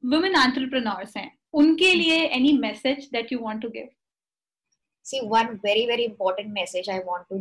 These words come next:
Speaker 2: give to all the girls or to all the ladies, to every, to anyone out there, if you're passionate about anything, I think you should follow that। Just follow your dreams। मतलब, if you're thinking about the monetary parts, what you're going to get out of it, then you are,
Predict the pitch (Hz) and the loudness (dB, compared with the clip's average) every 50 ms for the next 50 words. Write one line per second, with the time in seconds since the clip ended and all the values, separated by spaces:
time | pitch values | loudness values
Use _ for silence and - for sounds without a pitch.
0 | 196 - 185 180 185 185 - - 208 - - - 180 196 202 220 247 262 262 254 | -8 -6 -6 -6 -6 -6 -10 -12 -14 -10 -4 0 2 4 4 4 4 2 2 2
1 | 202 208 202 202 202 196 196 196 202 202 202 196 208 208 - 185 202 220 247 254 | 4 4 6 6 6 6 4 2 0 -4 -4 -4 -4 -2 0 0 0 0 0 0
2 | 247 233 208 196 196 196 208 202 208 - - 160 185 226 220 220 220 - - - | 0 0 2 2 2 0 -2 -4 -6 -6 0 2 4 4 4 2 -2 -4 -4 0
3 | 302 277 247 240 254 285 285 277 262 254 233 214 208 220 208 202 202 208 226 - | 2 4 4 4 2 2 2 2 4 4 4 2 2 2 4 4 6 6 4 2
4 | - _ _ _ - - - _ _ - - 285 - 320 330 320 330 - - 254 | -2 _ _ _ -20 -20 -20 _ _ -4 -4 -2 2 2 2 2 0 0 2 4
5 | 220 190 196 196 - 254 285 302 294 277 277 262 269 269 277 - _ - - 226 | 6 6 4 2 2 0 2 2 2 2 4 4 2 2 0 -2 _ -2 -2 0
6 | 214 214 214 214 240 247 254 240 - 190 202 220 214 - - 240 247 262 269 262 | 0 -2 -2 0 2 2 2 2 0 2 2 2 2 0 -4 -4 -4 -4 -4 -6
7 | 240 220 - - 226 226 - - 202 175 175 170 175 175 175 175 175 - 269 311 | -6 -6 -4 -4 -6 -6 -6 -6 -4 -4 -2 -2 -4 -4 -4 -6 -2 0 0 0
8 | 311 - - 247 214 208 214 220 240 254 262 254 247 202 - 220 214 226 254 294 | 0 0 0 2 4 4 4 4 2 2 2 0 0 -2 -2 0 0 0 -2 -4
9 | 302 - - _ _ _ _ _ _ _ _ _ - 254 302 311 302 247 277 - | -6 -12 -16 _ _ _ _ _ _ _ _ _ 2 4 6 6 6 2 -2 0
10 | - 311 311 320 320 330 - - 285 277 247 240 294 285 294 285 285 285 285 285 | 4 6 6 6 6 4 2 2 2 2 2 2 2 2 2 4 4 4 6 4
11 | 302 302 214 214 202 - 202 208 - - 262 277 277 277 269 254 254 262 254 - | 4 2 2 2 2 2 2 0 -2 -2 -2 0 2 4 6 6 6 6 2 0
12 | - 240 226 226 226 262 254 247 214 214 208 214 226 226 269 226 196 - 202 202 | -4 -2 -2 0 2 2 0 2 2 0 0 0 0 -2 -4 -2 0 4 6 6
13 | 220 - 262 254 247 254 254 254 - 254 269 254 226 226 233 247 254 254 269 262 | 6 6 4 2 2 2 0 0 2 0 0 0 0 0 0 0 2 2 2 4
14 | 262 | 4